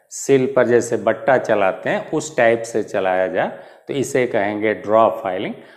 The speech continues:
और ऐसा करने से बीच में जो उभार अगर कहीं पर है भी,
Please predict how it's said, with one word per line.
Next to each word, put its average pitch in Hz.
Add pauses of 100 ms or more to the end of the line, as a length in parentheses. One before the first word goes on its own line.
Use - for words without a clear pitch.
(140)
और 120
ऐसा 123
करने 110
से 160
बीच 135
में 123
जो 117
उभार 104
अगर 101
कहीं 98
पर 101
है 110
भी, 127